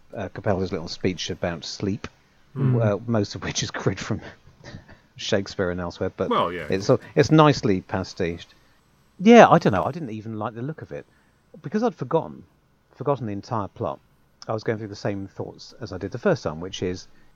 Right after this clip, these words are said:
Speaker 1: this doesn't really look like f-, found footage or genuine,
Speaker 3: No, well, there is
Speaker 1: um,
Speaker 3: that,
Speaker 1: point of
Speaker 3: yeah.
Speaker 1: view footage.
Speaker 2: Hmm.
Speaker 1: Something about the way it's done doesn't work for me.
Speaker 3: Hmm.
Speaker 1: I have no idea what it is. What more can you do? I mean, this, they,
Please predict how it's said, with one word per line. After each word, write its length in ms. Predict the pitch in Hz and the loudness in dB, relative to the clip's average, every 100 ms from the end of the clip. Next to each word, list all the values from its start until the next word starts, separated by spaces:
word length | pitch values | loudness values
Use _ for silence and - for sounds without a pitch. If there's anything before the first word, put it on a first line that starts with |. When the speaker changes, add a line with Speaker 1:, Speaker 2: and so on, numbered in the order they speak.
| - | -8
Speaker 1:
this 220 | 127 170 | -2 -2
doesn't 300 | - 151 160 | 0 -2 0
really 180 | 135 143 | 0 2
look 260 | 147 143 - | 2 0 -4
like 200 | 90 - | -6 -8
f-, 180 | - - | -20 -20
found 380 | - - 98 92 | -10 -4 -4 -4
footage 440 | - 95 78 73 104 | -8 -10 -10 -14 -10
or 320 | 95 85 85 _ - 120 | -6 -6 -10 _ -18 2
genuine, 640 | 143 120 104 90 78 76 - - - | 4 4 0 -4 -8 -12 -20 -16 -12
Speaker 3:
No, 200 | 185 143 | -2 -2
well, 120 | 101 107 | 0 -2
there 140 | 107 | -2
is 60 | 107 | -2
Speaker 1:
um, 140 | 101 | -2
Speaker 3:
that, 60 | - | 4
Speaker 1:
point 280 | 151 135 131 | 6 6 0
of 60 | |
Speaker 3:
yeah. 40 | 135 | 0
Speaker 1:
view 200 | 127 117 | 0 -2
footage. 500 | - 85 - - - _ _ - | -6 -10 -10 -16 -20 _ _ 2
Speaker 2:
Hmm. 100 | 147 | 6
Speaker 1:
Something 300 | 208 127 190 | 6 6 2
about 280 | 160 151 | 2 2
the 80 | 139 | 0
way 160 | 127 127 | 2 2
it's 140 | - | 0
done 400 | - 107 69 58 - _ - | -2 -2 -2 -10 -20 _ -2
doesn't 260 | 123 120 | -2 -2
work 260 | 120 104 - | 0 -2 -2
for 100 | - | -14
me. 240 | 71 64 - _ _ | -14 -16 -20 _ _
Speaker 3:
Hmm. 240 | 101 95 85 _ _ _ | -16 -14 -16 _ _ _
Speaker 1:
I 120 | - 151 | 0 4
have 200 | 156 180 | 4 2
no 160 | 170 | 2
idea 240 | 143 110 92 _ _ _ - | 2 0 -2 _ _ _ -8
what 120 | 95 | -8
it 140 | 82 80 | -6 -10
is. 260 | 73 - - _ _ _ | -12 -14 -20 _ _ _
What 200 | 131 139 | -4 0
more 200 | 123 120 | 2 0
can 140 | - 101 | 0 -8
you 80 | |
do? 240 | 92 82 78 | -4 -4 -4
I 40 | |
mean, 140 | 95 98 | -6 -6
this, 200 | 107 - | -6 -4
they, 180 | 104 | -6